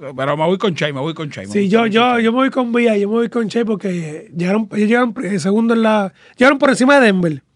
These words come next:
Speaker 1: Sí,
Speaker 2: En lo,
Speaker 1: mucho,
Speaker 2: en, en
Speaker 1: muchos
Speaker 2: la
Speaker 1: juegos,
Speaker 2: season.
Speaker 1: muchos juegos de treinta puntos y los steals. A mí me
Speaker 2: Y
Speaker 1: gustan
Speaker 2: yo
Speaker 1: los
Speaker 2: pienso
Speaker 1: steals, fíjate, los steals.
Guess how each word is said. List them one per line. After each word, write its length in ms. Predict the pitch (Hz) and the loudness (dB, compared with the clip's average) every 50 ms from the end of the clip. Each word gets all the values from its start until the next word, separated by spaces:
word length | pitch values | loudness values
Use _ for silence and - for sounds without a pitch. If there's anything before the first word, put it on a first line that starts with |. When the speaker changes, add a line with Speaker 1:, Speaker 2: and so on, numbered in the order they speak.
| _ _ | _ _
Speaker 1:
Sí, 380 | - - 113 110 110 110 101 - | -18 -14 -12 -12 -12 -10 -4 0
Speaker 2:
En 100 | 208 208 214 | 2 4 4
lo, 80 | 233 | 4
Speaker 1:
mucho, 100 | 233 233 | 4 2
Speaker 2:
en, 80 | 226 240 | 0 -2
en 140 | 180 233 247 | -4 -6 -6
Speaker 1:
muchos 160 | 269 226 220 | -2 2 2
Speaker 2:
la 80 | 226 220 | 4 2
Speaker 1:
juegos, 80 | 196 - | 2 2
Speaker 2:
season. 340 | 262 277 269 190 180 214 | 2 2 2 4 4 2
Speaker 1:
muchos 180 | 202 196 175 156 | 2 2 -2 -4
juegos 220 | 143 156 165 170 | -4 -4 -4 -4
de 80 | 165 170 | -4 -4
treinta 380 | 160 165 170 165 165 170 160 147 | -4 -4 -6 -6 -4 -6 -4 -4
puntos 320 | 156 175 175 175 170 151 | -4 -6 -6 -6 -6 -6
y 20 | |
los 160 | 147 135 127 120 | -4 -4 -4 -6
steals. 320 | 117 _ - 165 175 170 | -6 _ -6 -4 -2 -2
A 40 | 156 | -2
mí 60 | 156 | -2
me 60 | 165 | 0
Speaker 2:
Y 40 | 190 | 0
Speaker 1:
gustan 220 | 214 233 233 220 | 2 4 6 6
Speaker 2:
yo 60 | 226 226 | 6 6
Speaker 1:
los 100 | 165 151 | 4 4
Speaker 2:
pienso 220 | 254 277 277 156 | 2 2 2 4
Speaker 1:
steals, 180 | 175 185 247 233 | 4 4 4 2
fíjate, 240 | 180 180 185 165 160 | 0 -2 -4 -4 -4
los 140 | 156 143 127 | -4 -4 -4
steals. 360 | 113 - - 147 156 165 160 | -6 -8 -8 -8 -8 -8 -8